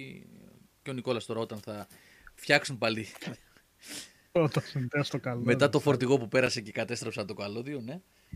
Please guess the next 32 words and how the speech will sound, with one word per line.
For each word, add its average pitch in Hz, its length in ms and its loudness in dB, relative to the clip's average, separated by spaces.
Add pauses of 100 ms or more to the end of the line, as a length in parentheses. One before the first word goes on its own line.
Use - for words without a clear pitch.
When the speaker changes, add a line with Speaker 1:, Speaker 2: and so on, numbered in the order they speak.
(440)
Speaker 1:
Ε, 123 580 -2
τέλος 165 360 -6
πάντων, 143 220 -2
υπάρχουν 135 260 -2
αρκετά 127 280 0
πράγματα. 120 360 -6
Θα 120 120 -4
δείτε 113 200 -6
και 95 60 -8
την 101 100 -10
Τετάρτη 107 360 -4
από, 80 520 -10 (360)
από 95 240 -12
μένα 143 200 -8
και 127 120 -8
το 104 180 -10
vidcast 123 120 -4 (180)
που - 60 -20
θα 98 100 -12
κάνουμε 92 380 -10
την - 160 -20
Παρασκευή. 90 580 -16 (240)
Καλά 113 180 -8
να 104 60 -10
είμαστε, 135 300 -12
υγεία. 123 360 -8 (840)
Και 131 120 -2
θα 131 140 -2
έχουμε 127 240 -2
αρκετά 117 240 -2
πράγματα. 95 380 -8 (180)
Λοιπόν, 139 360 0